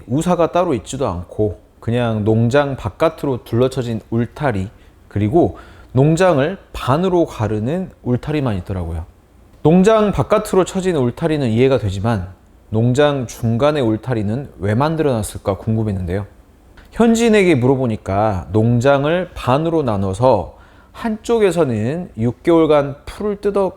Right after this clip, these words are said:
먹게 하는데 육 개월 정도 지나면 그 한쪽에서 풀을 다 뜯어 먹어 빈 땅이 된다고 합니다. 그럼 가운데 울타리에서 딱 한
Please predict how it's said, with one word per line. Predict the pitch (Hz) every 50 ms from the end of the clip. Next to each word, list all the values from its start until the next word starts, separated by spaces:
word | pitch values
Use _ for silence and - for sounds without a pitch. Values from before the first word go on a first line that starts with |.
| -
먹게 | - 110 104 - - - 120
하는데 | 117 113 104 98 95 101 127 120 92 78 - - - - - - - - -
육 | 127 - -
개월 | - 247 247 240 226
정도 | 208 190 165 160 151
지나면 | - - - - - 123 127 135 135 131 117 113 113 110 107 98 98
그 | - -
한쪽에서 | 123 120 170 175 175 - - 190 185 175 151 123 - 117 101 95 95 - -
풀을 | - - - 190 147
다 | - - - 135 143 156 - - - -
뜯어 | - 208 202 214 208
먹어 | 190 156 113 98 98 90 73 - -
빈 | - - 139 170 180
땅이 | - 208 202 180 143
된다고 | 123 104 104 104 101 98
합니다. | 92 90 85 80 87 90 - _ _ - - - - _ _ _ - - -
그럼 | - 196 208 185 180 175 139 104 95 101 - - - - _ -
가운데 | - - 143 165 196 208 202 190 196 190 180 165 156 - -
울타리에서 | - 139 135 135 - - 160 165 156 156 139 127 113 - 107 95 98 107 123 - -
딱 | - 202 - - -
한 | - - - 254